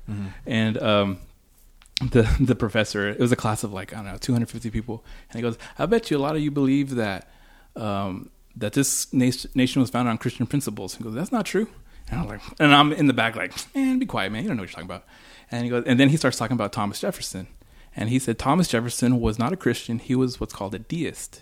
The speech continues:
Speaker 1: Mm-hmm.
Speaker 2: And, uh, deists don't believe that Jesus was the Messiah. So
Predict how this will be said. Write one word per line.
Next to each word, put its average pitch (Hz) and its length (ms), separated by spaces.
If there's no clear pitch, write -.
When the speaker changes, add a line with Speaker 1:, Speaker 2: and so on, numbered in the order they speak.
Speaker 1:
Mm-hmm. 98 220
Speaker 2:
And, 110 560
uh, 104 340
deists 139 580
don't 120 220
believe 123 560
that 104 400
Jesus 113 500
was 113 100
the 101 60
Messiah. 95 460
So 110 500